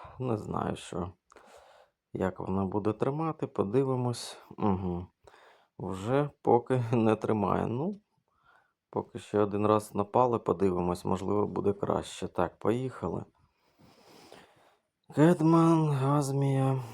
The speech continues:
Угу, угу, угу. Так, ну, треба більше зелених брати, скоріш за все. Давайте, напевно, Рігарда я залишу.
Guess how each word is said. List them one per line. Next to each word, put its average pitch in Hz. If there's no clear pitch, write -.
Угу, 107
угу, 107
угу. 98
Так, 85
ну, 135
треба 120
більше 117
зелених 117
брати, 85
скоріш 98
за 92
все. 87
Давайте, 95
напевно, 101
Рігарда 104
я 98
залишу. 101